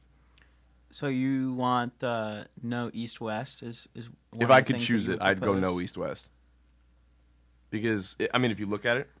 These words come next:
Speaker 2: look at the, s-, the quote unquote snubs this year, it's fairly even, but, I mean, the biggest, the biggest couple are
Speaker 1: Yeah, I mean, it's
Speaker 2: C P three,
Speaker 1: interesting that they
Speaker 2: Lou
Speaker 1: would
Speaker 2: Will,
Speaker 1: keep
Speaker 2: Drummond.
Speaker 1: the East-West division when they're moving away from an East versus West, 'cause,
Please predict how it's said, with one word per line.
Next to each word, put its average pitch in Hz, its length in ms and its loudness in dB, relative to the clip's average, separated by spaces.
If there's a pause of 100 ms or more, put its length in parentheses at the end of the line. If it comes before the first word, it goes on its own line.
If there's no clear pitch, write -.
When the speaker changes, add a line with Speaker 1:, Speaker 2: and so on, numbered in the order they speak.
(240)
Speaker 2:
look 98 180 -12
at 113 80 -18
the, 120 60 -16
s-, - 260 -16
the 92 200 -10 (140)
quote 98 140 -6
unquote 90 180 -8
snubs 90 280 -8
this 90 120 -16
year, 98 180 -8 (760)
it's 113 340 -6
fairly 107 680 -2
even, 123 440 -6 (320)
but, 95 300 -4
I - 40 -8
mean, 101 160 -2
the 98 80 -4
biggest, 101 500 -6
the 101 80 -10
biggest 98 320 -10
couple 90 360 -10
are 87 160 -8
Speaker 1:
Yeah, 147 180 4
I 143 40 4
mean, 156 200 2
it's 156 100 -2
Speaker 2:
C - 60 -2
P - 0 -
three, 170 40 4 (140)
Speaker 1:
interesting 175 320 2
that 143 140 4
they 139 100 4
Speaker 2:
Lou 135 100 6
Speaker 1:
would 117 100 2
Speaker 2:
Will, 90 60 -6
Speaker 1:
keep 135 280 4
Speaker 2:
Drummond. 90 180 -10
Speaker 1:
the 117 300 -4
East-West 113 960 -2 (120)
division 107 760 0
when 107 160 2
they're 107 140 2
moving 110 420 4
away 104 300 2
from 104 280 -2
an 98 160 -4
East 101 340 -6
versus 107 420 -6
West, 123 420 -2
'cause, 110 340 -4